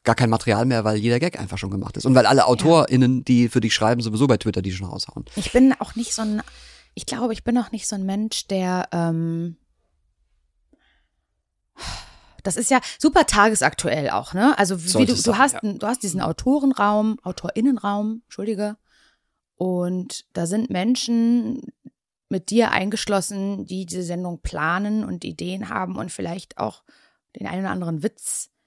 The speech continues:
Speaker 2: dir hinlegen.
Speaker 1: Bei mir war es anders, ich war alleine, aber ich hab,
Speaker 2: Ah, okay.
Speaker 1: ich hab das klassische Selbstgespräch, über das wir letzte Woche
Speaker 2: Ah,
Speaker 1: geführt
Speaker 2: ja.
Speaker 1: haben, dann einfach mit mir selber und
Speaker 2: Ja,
Speaker 1: hab dann über
Speaker 2: okay.
Speaker 1: meine Witze immer gelacht.
Speaker 2: Okay, <laughs> das ist ja schon mal gut.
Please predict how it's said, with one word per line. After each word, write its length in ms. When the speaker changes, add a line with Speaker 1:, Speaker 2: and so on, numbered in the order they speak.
Speaker 2:
dir 80
hinlegen. 840
Speaker 1:
Bei 80
mir 140
war 60
es 60
anders, 220
ich 120
war 100
alleine, 460
aber 140
ich 80
hab, 220
Speaker 2:
Ah, 200
okay. 220
Speaker 1:
ich 80
hab 100
das 180
klassische 280
Selbstgespräch, 460
über 100
das 120
wir 60
letzte 220
Woche 140
Speaker 2:
Ah, 140
Speaker 1:
geführt 220
Speaker 2:
ja. 60
Speaker 1:
haben, 140
dann 100
einfach 160
mit 140
mir 100
selber 240
und 80
Speaker 2:
Ja, 120
Speaker 1:
hab 60
dann 100
über 100
Speaker 2:
okay. 60
Speaker 1:
meine 200
Witze 160
immer 140
gelacht. 200
Speaker 2:
Okay, 260
<laughs> 320
das 180
ist 160
ja 40
schon 200
mal 140
gut. 140